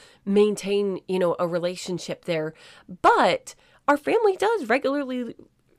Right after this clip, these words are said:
use the library, and we did want to be able to go back into the library and save face, and we have. And because he did,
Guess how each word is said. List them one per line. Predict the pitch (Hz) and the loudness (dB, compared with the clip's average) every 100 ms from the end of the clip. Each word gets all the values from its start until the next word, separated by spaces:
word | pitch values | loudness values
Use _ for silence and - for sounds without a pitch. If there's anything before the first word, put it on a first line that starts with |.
| _ | _
use | 196 254 311 294 - | -4 -2 -2 -4 -6
the | 240 | -8
library, | 262 381 220 180 175 180 | -6 -8 -8 -6 -6 -6
and | 220 220 220 - _ _ _ _ | -4 -4 -6 -10 _ _ _ _
we | 214 214 277 269 | -14 -8 -6 -6
did | 220 302 269 | -6 -8 -6
want | 226 254 | -6 -6
to | - | -10
be | 226 240 | -10 -10
able | 247 233 | -10 -12
to | - 214 208 208 _ - _ _ _ 160 | -10 -8 -8 -10 _ -20 _ _ _ -2
go | 208 240 | -2 0
back | 185 220 302 240 | -2 -6 -6 -10
into | 208 185 | -10 -10
the | 170 | -10
library | 170 175 170 175 | -8 -10 -8 -10
and | 175 | -10
save | - 226 233 | -12 -14 -10
face, | 254 214 - | -10 -10 -10
and | 208 | -8
we | 220 | -8
have. | 208 247 220 - | -12 -14 -14 -10
And | 208 202 | -10 -10
because | 220 - 269 269 269 | -14 -8 -4 -4 -6
he | - 214 | -14 -16
did, | 202 214 160 | -6 -4 -4